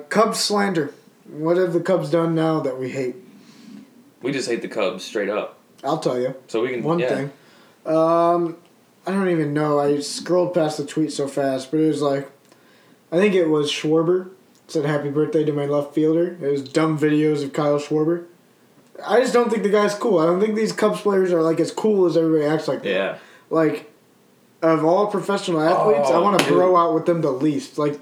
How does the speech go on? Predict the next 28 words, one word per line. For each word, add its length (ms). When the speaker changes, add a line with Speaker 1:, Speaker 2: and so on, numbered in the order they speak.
Speaker 1:
everybody 320
acts 220
like 140
they're 160
all 160
these 180
bros. 440
Speaker 2:
Right. 120
Speaker 1:
No, 180
I 60
don't 140
wanna 140
hang 180
out 160
with 80
them. 140
They're 80
so 160
lame. 520
Speaker 2:
There's, 500
they're 140
like 240
everybody 360
else. 300
They're 380
baseball 400
players. 500
Speaker 1:
Yeah. 320